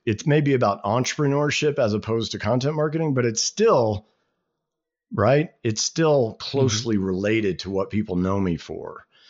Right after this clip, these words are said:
Speaker 1: Um,
Speaker 2: Yeah.
Speaker 1: and honestly, th-, the things I've learned about the Further audience is,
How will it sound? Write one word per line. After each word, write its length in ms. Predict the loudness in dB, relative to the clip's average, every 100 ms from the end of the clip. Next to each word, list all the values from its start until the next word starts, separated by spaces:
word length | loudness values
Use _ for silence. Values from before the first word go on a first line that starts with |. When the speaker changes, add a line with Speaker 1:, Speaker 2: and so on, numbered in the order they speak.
| -20 _ -2
Speaker 1:
Um, 160 | 2 4
Speaker 2:
Yeah. 260 | 2 0 -4 -16 -20 -20 _ 2
Speaker 1:
and 100 | 4
honestly, 520 | 6 4 2 0 0
th-, 300 | -2 -8 -10 -10 -12 -12
the 160 | -6 -2
things 340 | 2 2 4
I've 160 | 2 2
learned 240 | 0 0
about 240 | 0 0 -2
the 80 |
Further 380 | -4 0 2 2
audience 400 | 2 2 0 0
is, 240 | -2 -2